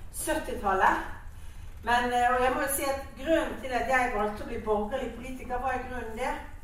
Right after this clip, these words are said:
Og det er det veldig mange som sier, «Hva? Hvorfor?» Da var, havnet jo alle på venstresiden. Jeg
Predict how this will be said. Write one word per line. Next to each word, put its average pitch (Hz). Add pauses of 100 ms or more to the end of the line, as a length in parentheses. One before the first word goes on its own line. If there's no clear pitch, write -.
(640)
Og 233
det 262
er 254
det 247
veldig 240
mange 240
som 240
sier, 226
«Hva? 233 (200)
Hvorfor?» 220
Da 240 (100)
var, 220
havnet 208
jo -
alle 208
på 202
venstresiden. 196 (760)
Jeg 294